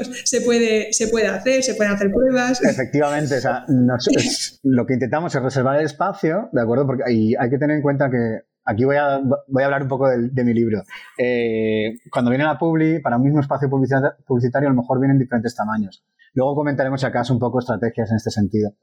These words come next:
Speaker 2: Pero bueno, tienes que elegir un poquito qué re-, qué, qué, qué espacio quieres reservar. Pero luego te viene la publi y todo lo que,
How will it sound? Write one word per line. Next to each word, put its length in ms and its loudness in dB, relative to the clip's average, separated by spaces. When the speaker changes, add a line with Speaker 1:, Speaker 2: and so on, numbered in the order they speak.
Speaker 2:
Pero 140 0
bueno, 160 0
tienes 180 -2
que 80 -4
elegir 320 0
un 80 0
poquito 440 -2
qué 100 -2
re-, 220 -2
qué, 180 -2
qué, 220 -2
qué 120 -2
espacio 320 -2
quieres 200 0
reservar. 460 -2
Pero 180 0
luego 220 2
te 80 -2
viene 240 0
la 140 2
publi 480 2
y 180 2
todo 160 0
lo 80 -2
que, 80 0